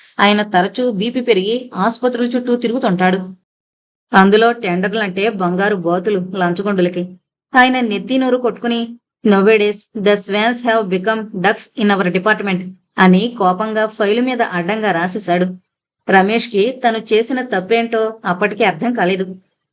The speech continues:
ఫైలు చాలాసేపు ఒళ్ళో పెట్టుకుని విచారించి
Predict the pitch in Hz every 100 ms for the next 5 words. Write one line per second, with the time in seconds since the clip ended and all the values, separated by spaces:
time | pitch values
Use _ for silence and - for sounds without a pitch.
0 | _ - 233 240 277 254 226 202 247 247
1 | 254 262 214 190 233 247 247 247 240 196
2 | 180 233 233 226 226 226